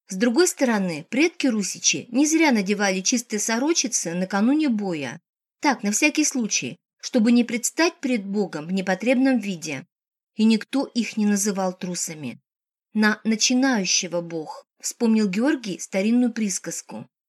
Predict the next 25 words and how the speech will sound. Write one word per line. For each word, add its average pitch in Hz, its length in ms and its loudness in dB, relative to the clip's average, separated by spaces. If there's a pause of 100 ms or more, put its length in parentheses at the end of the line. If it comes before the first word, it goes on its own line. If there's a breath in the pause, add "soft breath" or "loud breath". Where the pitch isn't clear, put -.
(160)
А 202 100 0
ведь 220 220 0
не 240 140 6
он 320 280 0
всё - 240 -2
это 208 180 -4
начал. 175 600 -4 (140)
Нет, 220 400 0 (120)
не 240 160 4
он. 175 360 0 (840)
Открыл 311 460 4
сумку, 208 680 0
вынул 294 320 2
смятую 220 460 -2
газету. 202 640 -2 (220)
Вот, 214 320 0
сложено 285 500 0
как 285 240 -2
надо, 175 420 0 (200)
в - 120 -20
точности 226 760 0
на 202 100 2
программной 202 680 2
тронной 185 640 -2
речи 190 560 0